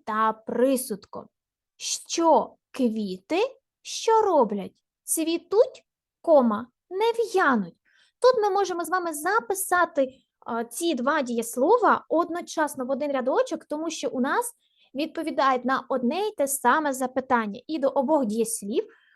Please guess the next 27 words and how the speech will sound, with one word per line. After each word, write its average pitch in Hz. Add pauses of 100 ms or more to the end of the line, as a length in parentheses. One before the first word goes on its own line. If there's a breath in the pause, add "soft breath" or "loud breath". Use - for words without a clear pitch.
(100)
будуть 427
у 349
нас 339
відноситися 320
ще 247
слова. 240 (680 soft breath)
Тепер 302
ми 277
дивимося 370
безпосередньо 359 (180)
на 247
групу 269
підметів, 220 (120)
тобто - (260)
підмет, 277 (440 soft breath)
і 339
дивимося, 381
які 302
слова 240 (160)
відносяться 320
ще 214 (140)
до 302
підмета. 226 (300)
Де 349
зв'язок 311
у 240
нас 233